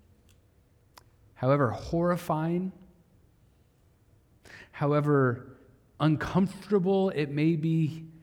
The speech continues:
to hear what happened to Jesus and how he was punished, it is one hundred percent true of what happened to him. That he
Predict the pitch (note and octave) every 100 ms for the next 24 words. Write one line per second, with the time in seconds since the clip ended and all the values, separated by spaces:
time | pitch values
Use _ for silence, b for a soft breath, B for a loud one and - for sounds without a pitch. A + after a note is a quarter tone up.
0 | B B B _ _ - A#2 - F3 F3+
1 | F#3 F#3 D#3+ - - - - - - A#2
2 | - - - D3+ - D#3+ C#3 B2 A2+ G#2+
3 | G#2 G2+ G#2 G#2+ G#2+ C3 D3 C#3+ - D3
4 | C#3 B2+ G#2+ - - G2+ F#2+ - - -
5 | _ _ _ b b b _ _ _ _
6 | _ _ _ _ _ _ _ _ _ _
7 | _ _ - A2+ G2 G2+ B2 C3 B2+ B2+
8 | A#2 G#2 - G#2+ G2 - - - _ b
9 | b b b _ _ _ _ _ _ _
10 | _ - - A#2+ A2 F2 F#2+ F#2 F2 E2
11 | F2+ E2 F2+ F2 F2+ - _ _ _ _
12 | _ _ _ _ _ _ _ _ _ B
13 | B B C3 A2+ - E3+ E3+ E3+